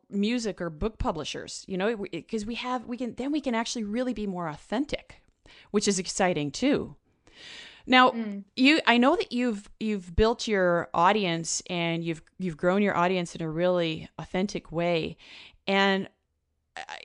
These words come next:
Speaker 1: I'd really like to explore, um, your community. Who are they, and what kind of conversations do you have? And, you know, how is, how is it working out for you?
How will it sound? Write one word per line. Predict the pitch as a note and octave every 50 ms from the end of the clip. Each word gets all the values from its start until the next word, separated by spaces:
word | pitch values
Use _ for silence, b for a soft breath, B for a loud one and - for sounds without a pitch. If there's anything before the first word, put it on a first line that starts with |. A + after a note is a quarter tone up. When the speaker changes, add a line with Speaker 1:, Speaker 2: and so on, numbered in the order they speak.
| -
Speaker 1:
I'd | - A3+ A#3 A#3 G#3+ A3+
really | C#4+ E4 F4+ E4 C#4
like | C4 C4 C4 -
to | C4+
explore, | A#3+ - - - - - - G#3+ G#3 A3+ A#3 B3 B3 A#3 A3 A3 G3 - -
um, | G3 F#3+ F#3+ F#3 F3+ F3+ F3+ F3+ - -
your | G#3+ A3+ A3+
community. | - - B3 A3+ A3+ A#3+ D#4+ G4 - E3 - - - -
Who | F#3 A3 A#3+ A3+
are | A3 A3+ B3 C4+ C#4
they, | A#3 G3 - -
and | - E3+ F3 F3 F3+
what | F3 G3+ G3
kind | - A3 G#3
of | G#3
conversations | - - G3+ F#3 F#3+ - - B3 B3 B3 - C4 A3 -
do | - -
you | D#3+
have? | E3 E3 D#3 C#3+ - C3+ - - - -
And, | F3+ F3+ E3+ E3 E3 E3+ E3 E3 - - _
you | - D#3+ F3+
know, | F3+
how | - - - G3+ A3+ A#3
is, | A#3 A3 G3+ - - -
how | - - G#3+ G#3+ A3
is | A3 G#3 G#3+
it | G3 - - - _ _ _ _ _ _ _ _ - D3+
working | E3+ G#3 A3 G#3+ A3+ G3+ F#3
out | A3 C4 -
for | - - C3
you? | G2 - -